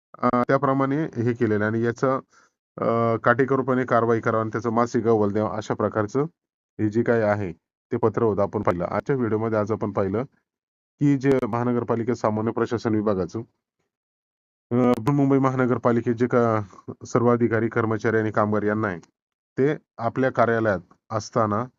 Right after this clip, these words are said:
किंवा कार्यालयात प्रवेश करताना या ठिकाणी त्यांनी आपलं आय कार्ड जे म्हणजेच ओळखपत्र दर्शनी भागावर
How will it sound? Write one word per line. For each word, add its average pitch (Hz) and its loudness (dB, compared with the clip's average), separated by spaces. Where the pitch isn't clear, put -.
किंवा 127 -2
कार्यालयात 127 2
प्रवेश 127 0
करताना 120 0
या 117 2
ठिकाणी 110 -2
त्यांनी 117 2
आपलं 117 2
आय 110 0
कार्ड 117 -2
जे 101 -2
म्हणजेच 113 -2
ओळखपत्र 113 -2
दर्शनी 117 0
भागावर 101 -2